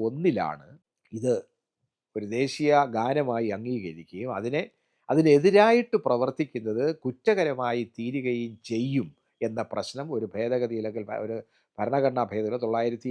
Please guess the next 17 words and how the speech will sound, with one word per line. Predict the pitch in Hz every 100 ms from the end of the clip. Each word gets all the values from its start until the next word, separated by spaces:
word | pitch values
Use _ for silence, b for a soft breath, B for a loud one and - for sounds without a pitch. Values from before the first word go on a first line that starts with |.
| 123
എഴുപത്തി | 139 165 151 117 101
ഒന്നിൽ, | 123 98 - _ _ _ _
ആ, | 92 85 _ _ _ -
ഏർപ്പെടുത്തി. | 113 104 90 - 92
ഇന്ദിരാഗാന്ധി | 117 127 110 101 117
പ്രധാനമന്ത്രിയായിരിക്കുമ്പോൾ | - 110 117 107 101 92 90 87 - 127 165
ഏർപ്പെടുത്തി. | 80 - - _ _ _ _ _ b b b b
പിന്നീട് | 160 190 262 254
തൊള്ളായിരത്തി | 156 160 180 190 - 214 185
എഴുപത്തിയഞ്ചിൽ | 127 147 165 180 143 107 143 147
അടിയന്തരാവസ്ഥ | 117 170 180 165 143 131 - 95 -
കാലത്ത് | 76 76 73 92 85 - _ _ _ _ _ _ -
ഭരണഘടന, | 135 175 190 175 156
നാൽപത്തിരണ്ടാം | 135 156 190 170 175 165 175 196
ഭരണഘടനാ | 139 143 151 143 131 127 151 165
ഭേദഗതിയിലൂടെ | 113 120 147 165 156 139 135 127 131 127
കൊണ്ടുവന്ന | 113 120 120 117